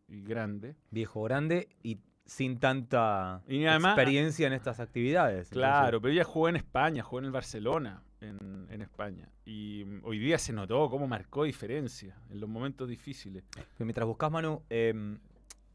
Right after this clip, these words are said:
Speaker 2: el tema es que haya una política hasta de Estado, si se quiere, pensando en el soporte, en, en respaldar a los deportistas, sobre todo aquellas actividades que no tienen la habitual trascendencia,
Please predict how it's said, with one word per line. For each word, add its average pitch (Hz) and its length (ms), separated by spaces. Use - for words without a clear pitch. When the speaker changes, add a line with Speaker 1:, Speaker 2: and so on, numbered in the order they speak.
Speaker 2:
el 104 120
tema 175 160
es - 60
que 175 80
haya 156 100
una 143 160
política 104 800
hasta - 180
de 104 80
Estado, 135 400
si 123 120
se 107 140
quiere, 127 220
pensando 120 600
en 110 80
el 95 300
soporte, 143 1120
en, 104 360
en 117 160
respaldar 131 960
a 101 60
los 110 160
deportistas, 117 600
sobre 113 200
todo 214 200
aquellas 143 320
actividades 123 580
que 107 300
no 117 140
tienen 147 480
la 110 140
habitual 120 380
trascendencia, 135 840